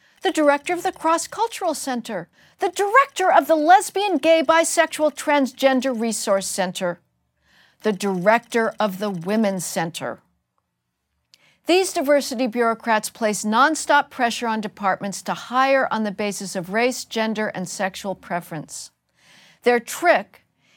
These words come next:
is to set the hiring bar low enough to scoop in more female and minority candidates, and then declare that anyone above that bar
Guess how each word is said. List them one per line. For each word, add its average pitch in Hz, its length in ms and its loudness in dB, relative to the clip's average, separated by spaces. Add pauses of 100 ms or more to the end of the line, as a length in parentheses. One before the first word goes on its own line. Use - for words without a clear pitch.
(140)
is 269 180 0
to 269 140 -2
set - 340 2
the 359 120 2
hiring 277 440 4
bar 233 220 2
low 247 320 4
enough 262 480 0 (240)
to 254 100 0
scoop 294 380 0
in 262 160 4
more 254 340 4
female 247 600 0
and 214 200 -2
minority 208 400 -2
candidates, 185 840 -8 (360)
and 285 220 4
then 381 160 6
declare 285 460 0
that 254 180 0
anyone 247 460 0
above 294 540 0
that 190 300 0
bar 175 460 -4